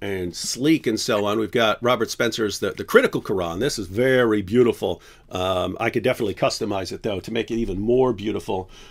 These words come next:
We've got, uh, we've got the Study Quran here. So we've got the Study Quran, very, uh, very awesome Quran here. Uh, we have, I, th-,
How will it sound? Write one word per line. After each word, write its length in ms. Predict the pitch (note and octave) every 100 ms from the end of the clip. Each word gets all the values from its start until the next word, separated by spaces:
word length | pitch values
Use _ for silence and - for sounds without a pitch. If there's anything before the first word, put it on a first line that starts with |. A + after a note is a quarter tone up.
| -
We've 180 | B2+ A#2+
got, 300 | C#3+ A#2+ -
uh, 240 | A#2 G#2+
we've 100 | C#3+
got 140 | E3 D#3
the 80 | B2+
Study 320 | - D3+ E3
Quran 440 | E3+ D#3+ D#3+ E3
here. 280 | E3 F3 D#3+ - - - -
So 140 | B2
we've 80 | A2
got 120 | C3
the 60 | -
Study 300 | - C3+ B2+
Quran, 380 | C#3 C3 C3 B2+
very, 380 | B2 A#2+ A2+ -
uh, 400 | A#2+ A#2+ A#2+ A2+ -
very 240 | B2 A#2 -
awesome 340 | A#2 A2+ A#2
Quran 400 | - A#2+ A#2+ A2+
here. 240 | B2+ B2+ - - - - -
Uh, 300 | G#2+ G#2+ G#2+
we 120 | A2
have, 360 | A2+ B2+ A#2+ A#2 - -
I, 100 | C3
th-, 140 | -